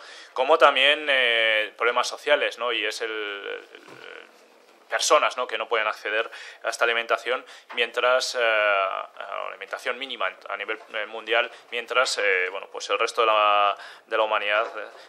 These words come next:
pues, eh, derrocha los alimentos y los tira a la, a la basura. Bueno, es una situación que ya se recoge en los Objetivos de Desarrollo Sostenible, la reducción, eh, para dos mil treinta a la mitad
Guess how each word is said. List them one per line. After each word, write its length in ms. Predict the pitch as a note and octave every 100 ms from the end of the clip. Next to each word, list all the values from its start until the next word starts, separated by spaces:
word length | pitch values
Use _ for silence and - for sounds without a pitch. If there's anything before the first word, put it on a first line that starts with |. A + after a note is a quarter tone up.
| -
pues, 260 | A2+ - -
eh, 200 | A2 G#2
derrocha 720 | A2 A2+ A#2 - A#2+ A#2 A2+
los 180 | A2+ A2+
alimentos 540 | A2 A2 G#2+ B2+ B2+
y 60 | G#2
los 160 | G2 -
tira 180 | G#2
a 20 | F#2+
la, 260 | F#2 F#2
a 160 | F2+ F#2+
la 80 | F2+
basura. 420 | F2+ - G2 F2 - - - - - -
Bueno, 160 | - C3
es 100 | A#2+
una 120 | D3+
situación 420 | - D3+ C3+ D3+
que 160 | D3+ C3+
ya 160 | B2+ C3
se 140 | C3+
recoge 300 | B2+ B2 C#3
en 80 | C3
los 140 | -
Objetivos 440 | A#2+ A2 A#2 A#2+ A#2
de 80 |
Desarrollo 480 | A#2+ - A2+ B2 B2
Sostenible, 640 | B2+ A#2 B2 B2+ B2 D3 - - -
la 140 | A2+ A2+
reducción, 600 | A2 G#2+ - A#2 A#2+ A#2
eh, 200 | A2+ A2
para 160 | A2+ A2
dos 180 | A2+ A#2+
mil 160 | A#2+
treinta 500 | A#2 A#2+ A#2+ C3 C#3 - - -
a 120 | A#2
la 300 | A#2 A2+ G#2+
mitad 380 | G#2 A2 D#3 D3+